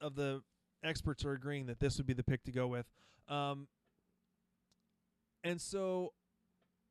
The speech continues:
uh, the, one of the warnings is saying that, that, you know, he's got a bye week in week nine, which is the same as Julio Jones.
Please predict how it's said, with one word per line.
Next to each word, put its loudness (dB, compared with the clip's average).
uh, 2
the, 0
one 4
of 0
the 4
warnings 0
is -2
saying 0
that, -6
that, 0
you -6
know, -4
he's -4
got 0
a 2
bye 0
week -2
in -8
week -4
nine, -2
which -4
is -12
the -10
same 0
as -2
Julio 2
Jones. -2